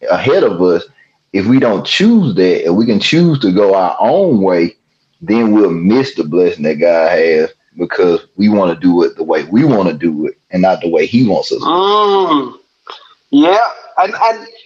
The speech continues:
Speaker 2: it's funny because we get mad at, we get, <laughs> I say this,
Speaker 1: Yeah.
Speaker 2: but again, I'm, I'm laughing because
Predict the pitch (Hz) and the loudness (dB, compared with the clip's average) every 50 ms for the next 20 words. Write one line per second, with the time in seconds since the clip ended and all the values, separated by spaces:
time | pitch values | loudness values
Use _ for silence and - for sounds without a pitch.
0 | _ _ _ _ _ _ _ _ _ _ _ _ _ - 254 262 - - - 294 | _ _ _ _ _ _ _ _ _ _ _ _ _ -2 -2 -2 -2 -2 -2 -2
1 | 285 277 226 202 196 185 165 165 - - - 202 196 185 190 - - - - _ | 0 0 0 0 0 0 -2 -2 -2 -2 0 0 0 -2 -4 -6 -12 -20 -20 _
2 | _ - - _ _ _ _ _ _ _ _ _ _ _ _ _ _ _ _ _ | _ -20 -20 _ _ _ _ _ _ _ _ _ _ _ _ _ _ _ _ _
3 | _ _ _ _ _ _ _ _ _ _ _ _ _ - - 151 165 226 269 262 | _ _ _ _ _ _ _ _ _ _ _ _ _ -8 -6 -2 -2 0 0 0
4 | 262 254 226 - 190 202 233 254 240 - 147 - - - - 208 196 165 165 220 | 0 -2 -2 -2 -2 -2 0 0 0 -2 -4 -6 -6 -4 -4 -6 -6 -8 -12 -12
5 | 214 180 208 196 - - - - 427 480 494 - - - - - - _ _ _ | -8 -4 -2 -2 -2 -4 -6 -4 -4 -4 -2 -2 -2 -2 -4 -4 -10 _ _ _
6 | _ - - - - - 202 196 175 - - - 214 180 139 139 117 120 135 131 | _ -4 -4 -4 -4 -2 -2 -2 -2 -4 -4 -4 -4 -2 0 0 0 2 2 0
7 | - 160 160 165 - 123 127 - - - - 185 196 190 175 - 185 214 - - | 0 -2 -4 -4 -6 -10 -8 -4 -4 -4 -2 0 0 0 0 0 -4 -10 -8 -6
8 | - 220 220 240 254 - - 214 220 214 208 208 233 240 247 254 269 233 220 226 | -2 -2 -2 -2 -2 -2 -2 -2 -2 0 0 0 2 2 0 0 -2 -4 -4 -4
9 | 196 - 214 196 185 - | -2 -2 -2 -2 -2 -6